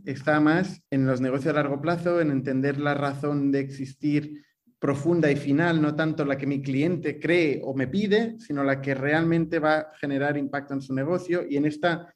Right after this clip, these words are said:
búsqueda del largo plazo y de, y de las razones profundas de lo que funciona y lo que no funciona, y esa discusión filosófica constante,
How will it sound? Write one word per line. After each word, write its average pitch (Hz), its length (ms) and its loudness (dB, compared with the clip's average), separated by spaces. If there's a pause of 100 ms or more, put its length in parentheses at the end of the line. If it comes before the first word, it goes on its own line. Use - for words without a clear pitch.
(140)
búsqueda 156 500 2
del 135 220 0
largo 139 320 -2
plazo 143 560 -2 (440)
y 139 180 0
de, 127 520 0
y 135 80 -4
de 127 160 -2
las 127 160 0
razones 147 480 0
profundas 147 640 0
de 139 80 -2
lo 131 80 0
que 131 140 -10
funciona 135 360 0
y 147 40 4
lo 143 100 0
que 139 80 -2
no 131 80 0
funciona, 139 580 0
y 139 60 2
esa 139 160 -4
discusión 143 840 0 (260)
filosófica 151 640 2
constante, 160 720 -2